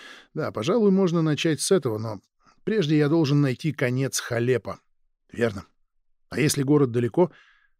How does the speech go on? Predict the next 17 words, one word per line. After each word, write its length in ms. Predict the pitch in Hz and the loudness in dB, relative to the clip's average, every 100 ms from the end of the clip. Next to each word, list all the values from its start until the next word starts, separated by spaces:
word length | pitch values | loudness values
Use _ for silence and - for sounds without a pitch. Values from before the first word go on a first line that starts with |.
| _ - | _ -12
тогда 280 | 95 107 | -4 4
и 60 | 214 | 4
пригодится 560 | 190 170 156 190 - 240 | 4 2 2 2 0 2
монорельс. 640 | 196 143 127 92 - - _ _ _ _ _ - | 2 2 0 -6 -12 -14 _ _ _ _ _ 0
Держи 300 | 196 185 220 | 4 4 4
меня 180 | 202 | 4
в 60 | - | 4
курсе 280 | 190 170 180 | 0 0 4
дела". 280 | 170 131 - _ _ _ _ _ _ _ - | 4 4 -2 _ _ _ _ _ _ _ -4
Уилл 300 | 131 196 175 | 0 4 4
разорвал 420 | 135 135 131 120 | 2 0 -2 -2
связь, 360 | - 170 - - _ _ _ _ _ | -2 0 -2 -6 _ _ _ _ _
а 100 | - | -2
я 140 | 131 | -2
потянулся 500 | 147 131 127 131 - | 0 -2 -2 -2 -6
к 100 | 107 | -14
кружке. 560 | - 113 107 90 - | -14 -12 -12 -14 -16